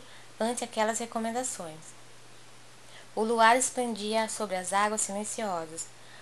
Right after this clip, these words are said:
O mais leve ruído não traía o silêncio augusto da hora. André chorava de emoção enquanto os outros observavam a figura do Cristo, iluminada pelos clarões da lua, deixando entrever um amoroso sorriso.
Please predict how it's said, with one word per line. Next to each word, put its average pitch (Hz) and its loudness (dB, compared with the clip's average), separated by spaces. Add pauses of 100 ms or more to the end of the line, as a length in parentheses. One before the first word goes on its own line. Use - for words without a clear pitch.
(160)
O 190 -2
mais 208 4
leve 254 6
ruído 233 0
não 233 2
traía 233 2
o 240 4
silêncio 220 -2
augusto 214 -4
da 233 2
hora. 165 -4 (720)
André 208 4
chorava 240 6
de 233 2
emoção 226 2
enquanto 220 -2
os 208 -4
outros 220 -2
observavam 202 2
a 226 0
figura 208 -2
do 214 -4
Cristo, - -8 (340)
iluminada 214 2
pelos 220 -2
clarões 202 0
da 214 4
lua, 160 -6 (360)
deixando 214 2
entrever 220 0
um 233 2
amoroso 208 2
sorriso. 214 -4